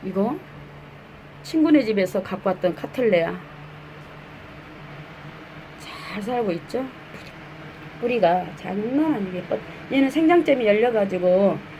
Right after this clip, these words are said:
이렇게 지금 현재 나고 있고요. 요거는 여기만 있어가지고 제가 물에 담가가지고 이렇게 지금 현재 얘네들 두 식구를 늘리고 뿌리 현재 자라고 있고요.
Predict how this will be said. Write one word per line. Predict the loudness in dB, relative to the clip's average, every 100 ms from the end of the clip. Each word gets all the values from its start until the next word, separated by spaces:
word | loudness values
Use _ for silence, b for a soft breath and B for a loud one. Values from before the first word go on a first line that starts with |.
| -18 -18 -12 -2
이렇게 | 0 2 -2
지금 | 0 0 0
현재 | 0 2 2 2 -2 -10 -16 -8
나고 | -2 0 0
있고요. | 0 -4 -4 -6 -12 -10 -2
요거는 | 2 4 2 0 -2 -6 B B B B -6 4
여기만 | 6 8 6 6
있어가지고 | 4 2 2 2 2 0
제가 | 0 2 4 2 0 -6 -10
물에 | -2 -2
담가가지고 | 0 0 2 4 2 2 2 2 0 -6 -18 -18 -20 -20 -20 -16 -6
이렇게 | -4 -2
지금 | -2 -2 2
현재 | 2 2 0 0 -2 -6 -18 -20 -20 -20 -20 -20 -8
얘네들 | 2 4 6 4 0 -4
두 | -4 -2 -2 -4 -10 -20 -20 -20 -20 -18
식구를 | -18 -12 -4 2 4
늘리고 | 6 4 4 -2 -2 -2 -4
뿌리 | -2 2 2
현재 | 2 0 0 -2
자라고 | -4 -2 0 0 -2
있고요. | -6 -6 -6 -6